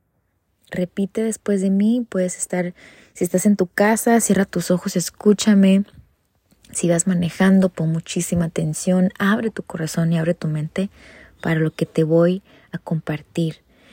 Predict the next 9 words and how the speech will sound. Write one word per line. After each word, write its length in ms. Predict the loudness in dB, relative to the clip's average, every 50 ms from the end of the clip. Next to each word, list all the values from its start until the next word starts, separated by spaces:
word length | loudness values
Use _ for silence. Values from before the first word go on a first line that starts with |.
| _ _
Te 100 | -2 0
vas 180 | 0 0 -2 -4
a 40 |
poner 440 | -4 -2 -2 0 0 0 0 -2 -4 -4
en 280 | -4 -4 -4 -2 -2 -2
una 480 | -2 -2 -2 0 0 0 0 -2 -2
emoción 920 | 0 -2 -2 -2 -2 -4 -4 -6 -6 -8 -8 -10 -8 -4 -4 -2 0 0 0
de 100 | 0 -2
agradecimiento 1080 | -2 -4 -4 -4 -4 -6 -6 -4 -4 -4 -2 -2 0 0 0 -2 -2 -4 -6 -6 -6